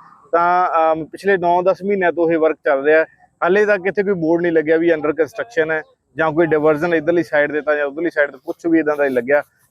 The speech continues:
ਤੇ ਇਹਦਾ ਜਿਹੜਾ ਹੈਗਾ, ਇਹ ਕੰਪਨੀ ਦੇ ਵਿਰੁੱਧ ਸਖਤ ਤੋਂ ਸਖਤ ਕਾਰਵਾਈ ਕੀਤੀ ਜਾਵੇ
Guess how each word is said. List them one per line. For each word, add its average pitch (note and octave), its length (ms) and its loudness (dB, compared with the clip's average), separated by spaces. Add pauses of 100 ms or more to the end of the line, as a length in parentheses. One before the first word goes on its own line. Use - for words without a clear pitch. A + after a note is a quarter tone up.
ਤੇ F3+ 260 4
ਇਹਦਾ F#3+ 240 4
ਜਿਹੜਾ F3+ 200 2
ਹੈਗਾ, F3 220 0
ਇਹ F3+ 160 0
ਕੰਪਨੀ D#3+ 400 -6
ਦੇ E3 100 -2
ਵਿਰੁੱਧ E3 240 0
ਸਖਤ D3 420 -6
ਤੋਂ F3+ 80 0
ਸਖਤ - 280 -8
ਕਾਰਵਾਈ C3+ 340 0
ਕੀਤੀ D#3+ 260 -6
ਜਾਵੇ E3+ 260 2